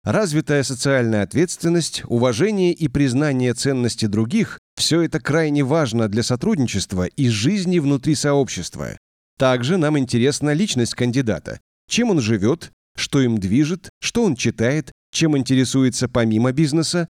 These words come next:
каковы его увлечения. В свою очередь, хорошая репутация свидетельствует о том, что человек достигал своих результатов не во вред другим,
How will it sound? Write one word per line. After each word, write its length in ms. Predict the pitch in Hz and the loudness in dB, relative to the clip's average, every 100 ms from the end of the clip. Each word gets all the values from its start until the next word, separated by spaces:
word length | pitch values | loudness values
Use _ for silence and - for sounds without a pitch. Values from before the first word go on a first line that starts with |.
| _ | _
каковы 400 | 156 135 123 143 | -2 0 0 2
его 300 | 165 127 151 | 2 2 4
увлечения. 720 | 160 175 - 190 110 69 53 - _ _ _ _ _ | 4 0 0 0 0 -4 -10 -18 _ _ _ _ _
В 60 | - | -2
свою 320 | 123 131 127 | 0 2 2
очередь, 600 | 135 127 120 175 196 - | 2 2 2 0 -2 -6
хорошая 520 | - 175 180 131 113 | -2 0 2 2 2
репутация 760 | 104 113 143 220 202 - 92 67 | 2 2 0 0 -2 -2 -4 -4
свидетельствует 880 | - 113 143 220 208 170 180 175 - | -2 -2 0 -2 -2 0 0 0 0
о 140 | 139 | -4
том, 400 | 127 240 220 92 | 0 0 2 0
что 260 | - - 113 | -4 -2 -2
человек 440 | - 127 147 214 | 0 0 2 0
достигал 500 | 170 160 156 139 160 | -2 -2 -2 0 -2
своих 320 | 143 - 147 | -2 -2 0
результатов 680 | 123 135 127 127 143 135 135 | 0 2 2 0 -2 -2 -2
не 140 | 120 123 | 0 0
во 140 | 123 | 2
вред 280 | 139 233 156 | 0 0 0
другим, 500 | 120 139 120 85 53 | -2 0 0 -2 -6